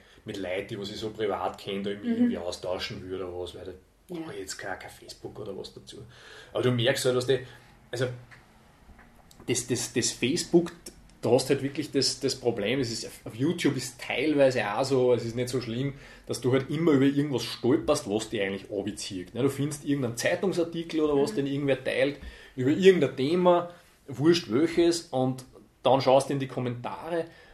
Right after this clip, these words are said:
Speaker 1: und allein nur, dass du siehst, was da Leute reinschreiben, ja, also d-, d-,
Speaker 2: Mhm.
Speaker 1: das, das, das ist, ja, also wenn's irgendwo eine negative Energie gibt, dann ist die dort,
Speaker 2: Mhm.
Speaker 1: ja.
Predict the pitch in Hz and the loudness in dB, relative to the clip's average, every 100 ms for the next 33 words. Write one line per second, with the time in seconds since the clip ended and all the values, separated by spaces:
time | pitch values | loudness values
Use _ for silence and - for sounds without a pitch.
0 | _ 127 - - - - 113 110 175 180 | _ -14 -12 -18 -20 -8 -4 -4 -4 -4
1 | 180 131 - 120 - - 135 - 110 113 | -4 -8 -8 -12 -12 -8 -8 -8 -6 -6
2 | - 127 151 113 113 175 175 - - _ | -4 -4 -2 -2 -4 -6 -10 -14 -20 _
3 | _ - 120 208 208 - - 110 101 95 | _ -12 -6 -2 -2 -4 -6 -6 -4 -6
4 | 92 98 107 - 113 113 - - - _ | -6 -6 -6 -8 -10 -10 -12 -20 -20 _
5 | - _ - - 185 175 180 180 - - | -20 _ -20 -10 -6 -6 -6 -8 -10 -12
6 | - - - - 107 - - - - 131 | -12 -12 -14 -14 -16 -14 -18 -20 -20 -16
7 | - - - _ _ _ _ _ _ _ | -14 -14 -16 _ _ _ _ _ _ _
8 | _ _ 117 165 180 - - 120 123 131 | _ _ 8 8 8 -4 -14 -4 2 4
9 | 123 113 175 190 165 185 175 165 139 143 | 2 0 -4 -4 -2 -2 -2 -4 -2 0
10 | 185 175 170 151 147 160 151 165 139 170 | -2 -4 -10 -8 -6 -6 -8 -12 -10 -10
11 | - 135 131 131 120 - 120 98 - - | -8 -8 -6 -8 -12 -12 -12 -12 -12 -18
12 | - 220 214 160 | -16 -10 -8 -8